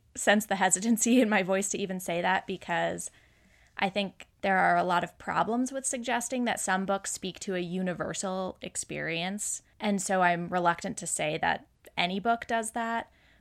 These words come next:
But I do think that some books are interested in the project of certain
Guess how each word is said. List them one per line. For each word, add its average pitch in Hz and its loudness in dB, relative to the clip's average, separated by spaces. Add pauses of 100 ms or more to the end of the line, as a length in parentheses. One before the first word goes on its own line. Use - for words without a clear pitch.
But 233 4
I 233 6
do 285 0
think 277 -2
that - 0
some 196 -2
books 190 -4
are 170 -2
interested 185 -4
in 165 -6
the 185 -8
project 190 -4
of 170 -2 (380)
certain 196 -2